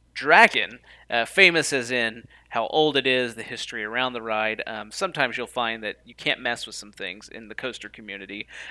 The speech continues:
Uh, but in this case, it should be a great ride, uh, to at least harken back to the original Dragon. Uh, love the name Dragon Slayer <laughs> as well.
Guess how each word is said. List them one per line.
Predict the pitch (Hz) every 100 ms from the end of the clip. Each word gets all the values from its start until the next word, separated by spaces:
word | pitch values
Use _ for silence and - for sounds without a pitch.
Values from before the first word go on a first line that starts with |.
| -
Uh, | 135
but | 139 156
in | 156 160
this | 202 -
case, | - 160 151
it | -
should | - 147 131
be | 123
a |
great | 117 143 135 101
ride, | 120 120 123 - - -
uh, | 117 -
to | 147 139
at | 107
least | 143 156 - - - -
harken | - 180 147 123
back | 131 127
to | -
the | 123
original | 113 120 113 110
Dragon. | 110 113 110 110 110 - - -
Uh, | 110
love | 113 175 185
the |
name | 131 131 120
Dragon | 123 120 113 107
Slayer | - 139 123 107 117
<laughs> | - -
as | 175 123 120
well. | 123 113 107